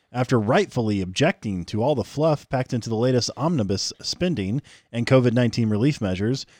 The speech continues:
wrongfully demanding that the legislation repeal Section two thirty and promising to use his veto power,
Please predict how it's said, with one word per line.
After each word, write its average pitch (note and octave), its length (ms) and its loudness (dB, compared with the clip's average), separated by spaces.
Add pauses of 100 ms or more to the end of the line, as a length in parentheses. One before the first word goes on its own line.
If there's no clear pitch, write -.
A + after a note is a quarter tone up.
(200)
wrongfully E3 560 4
demanding D3 640 4
that B2 160 2
the B2 80 0
legislation B2 580 2
repeal A#2 340 0
Section A2 340 -2
two G#2+ 160 -2
thirty A#2+ 420 0
and G#2+ 160 -4
promising A#2 380 0
to G#2 80 -2
use D3 240 0
his A2+ 100 0
veto A#2 340 4
power, G2 360 0